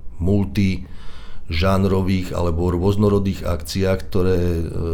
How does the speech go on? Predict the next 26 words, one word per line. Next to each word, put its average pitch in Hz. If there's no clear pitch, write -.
si -
myslím, 92
že 90
Tabačka, 87
e, -
celkom 92
rada 87
či 190
už -
spoluorganizuje, 95
alebo 80
organizuje, 95
alebo 82
sa, 80
alebo 82
sa 80
nechá 92
do 87
nich 98
vtiahnuť, 107
tak 78
my 101
zase 92
akože 92
tiež, 90
e, 87